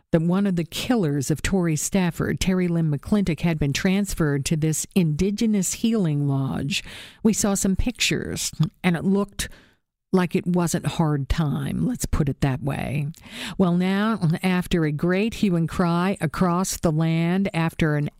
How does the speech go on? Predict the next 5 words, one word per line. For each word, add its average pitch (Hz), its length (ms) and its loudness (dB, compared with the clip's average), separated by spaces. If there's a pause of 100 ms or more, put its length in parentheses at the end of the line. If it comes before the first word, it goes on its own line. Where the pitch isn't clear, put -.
effort 202 880 -2
from 147 380 2
the 131 80 -2
family 208 1080 0 (680)
and 165 420 0